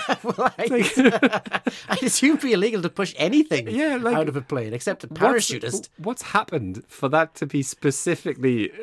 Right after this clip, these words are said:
Speaker 2: outlawed? Like, is someone trying to get a moose onto a plane and then push it out?
Speaker 1: First of all, aren't moose enormous?
Speaker 2: They're immense,
Speaker 1: I
Speaker 2: yeah.
Speaker 1: can't, I, like,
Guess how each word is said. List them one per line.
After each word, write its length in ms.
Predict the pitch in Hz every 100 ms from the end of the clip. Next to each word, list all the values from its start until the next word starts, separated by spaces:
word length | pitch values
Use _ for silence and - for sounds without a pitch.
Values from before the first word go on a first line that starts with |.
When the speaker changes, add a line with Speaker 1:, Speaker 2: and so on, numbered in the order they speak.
| -
Speaker 2:
outlawed? 640 | 151 165 127 92 90 85 151
Like, 220 | 143 147
is 80 | 147
someone 340 | 180 165 135 -
trying 200 | 156 151
to 60 |
get 220 | 117 131 143
a 60 |
moose 400 | 147 139 180 -
onto 200 | 180 156
a 40 | 156
plane 240 | 165 165
and 140 | 143 110
then 200 | 120 117
push 200 | 135 127
it 100 | 127
out? 300 | 147 233 -
Speaker 1:
First 300 | - 311 311
of 80 | -
all, 280 | 101 113 -
aren't 220 | 147 233
moose 340 | 190 196 - -
enormous? 600 | 123 131 156 120 90 95
Speaker 2:
They're 240 | 110 110
immense, 720 | 104 101 101 92 78 - - -
Speaker 1:
I 60 |
Speaker 2:
yeah. 180 | 92 87
Speaker 1:
can't, 100 | 78 135
I, 120 | 151 -
like, 300 | 147 135 -